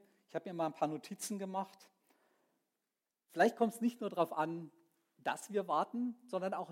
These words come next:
wie wir warten. Also wir können ja so warten, wie, ähm, welche auf der Wartebank, vielleicht vom Arbeitsamt oder, ähm, im Wartezimmer vom Arzt. Wir können da warten und es ist uns irgendwie langweilig.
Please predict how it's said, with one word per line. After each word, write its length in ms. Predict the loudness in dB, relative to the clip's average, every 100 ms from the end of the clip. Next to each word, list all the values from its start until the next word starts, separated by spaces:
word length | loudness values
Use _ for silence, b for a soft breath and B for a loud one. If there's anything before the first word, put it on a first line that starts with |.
| -4
wie 200 | -2 0
wir 180 | 0 -2
warten. 340 | -6 -10 -16 -20 _ -8
Also 200 | -6 -6
wir 100 | -4
können 200 | 0 2
ja 100 | 2
so 220 | 0 4
warten, 420 | 6 4 0 -6 -8 b b b b
wie, 380 | -14 -10 -6 -6 -4
ähm, 500 | 0 4 2 0 -6 -10 _ _ _ _ 2
welche 420 | 2 6 6 6
auf 140 | 2
der 160 | -2 4
Wartebank, 640 | 4 4 2 2 2 -6 -18 _ -12
vielleicht 320 | -8 -8 -8
vom 200 | -8 0
Arbeitsamt 720 | 4 4 2 -2 -6 -6 -10
oder, 680 | -6 2 4 4 2 0 -4
ähm, 120 | -4
im 140 | -2
Wartezimmer 560 | 0 0 -4 -2 -2 -2
vom 220 | -4 -2
Arzt. 480 | 4 2 2 -10 _ _ b b b b b
Wir 120 | -8
können 220 | -2 -2 0
da 160 | 2
warten 360 | 4 4 2 -4
und 400 | -4 -6 -8 -16 _ _ -14
es 160 | -10
ist 120 | -8 -8
uns 100 | -8
irgendwie 400 | -8 -8 -8 -8
langweilig. 720 | -6 -4 -6 -10 -12 -16 -20